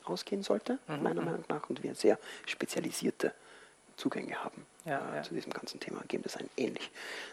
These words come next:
Speaker 1: Aber jedes einzelne Projekt, jedes einzelne Ding, das ich gemacht habe, kann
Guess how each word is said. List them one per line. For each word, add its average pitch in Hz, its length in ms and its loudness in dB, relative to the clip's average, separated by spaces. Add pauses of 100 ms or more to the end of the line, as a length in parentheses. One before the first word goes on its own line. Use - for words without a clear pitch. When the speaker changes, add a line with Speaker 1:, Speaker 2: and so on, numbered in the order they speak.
(100)
Speaker 1:
Aber 120 420 6 (380)
jedes 190 420 12
einzelne 135 840 8
Projekt, - 340 2
jedes - 140 -4
einzelne - 380 -2
Ding, 151 300 6
das - 160 2
ich - 120 -4
gemacht - 380 -2
habe, 113 240 4 (100)
kann - 320 -2